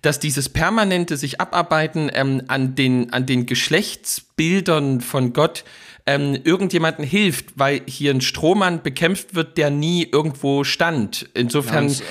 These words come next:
Speaker 2: und auch oft ist er emotional und e-, eher so, e-, eher schon so, dass man in s-, so in seine Ecke geht und bereit ist, sozusagen sich die Boxhandschuhe anzuziehen, so.
Speaker 1: Ja,
Speaker 2: Also
Speaker 1: das,
Speaker 2: vom
Speaker 1: ja.
Speaker 2: Gefühl, ne?
Speaker 1: Genau, und das nervt.
Speaker 2: Ja.
Speaker 1: Ja.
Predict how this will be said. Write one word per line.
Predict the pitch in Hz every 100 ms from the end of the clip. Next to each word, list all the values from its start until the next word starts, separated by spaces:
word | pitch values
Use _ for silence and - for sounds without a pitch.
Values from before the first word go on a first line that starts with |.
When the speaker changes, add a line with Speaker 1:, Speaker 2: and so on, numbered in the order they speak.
| 127
Speaker 2:
und | 123
auch |
oft | 127 - -
ist | 113 123
er | 110
emotional | 127 123 - 117 113 113 117 123
und | - 117 113
e-, | - 110 101
eher | - 123 120
so, | - 120 117 117 - - - - _
e-, | -
eher | 90 85 123 127
schon | 123 135 127
so, | 123 120 120
dass | 117 120
man | 131 117
in | 117
s-, | 120 - 120 117
so | - 123
in | 123
seine | 117 110
Ecke | 104 123 135
geht | 120 120 120 120 -
und | 117
bereit | 113 104 107 123
ist, | - 120 -
sozusagen | 117 110 117 117 113
sich | 117 -
die |
Boxhandschuhe | 104 120 - 113 107 117 95
anzuziehen, | 107 107 120 - 104 98
so. | 98 95 95
Speaker 1:
Ja, | 123 127
Speaker 2:
Also | 107 110
Speaker 1:
das, | 107 110
Speaker 2:
vom | 110 120
Speaker 1:
ja. | 110
Speaker 2:
Gefühl, | 98 123 110
ne? | 98 110 120 - -
Speaker 1:
Genau, | - 180 123
und | 123
das | 139 135
nervt. | 113 98 - - - _ _ _ _ 135
Speaker 2:
Ja. | 110 107 - _ _ _ _ -
Speaker 1:
Ja. | 120 110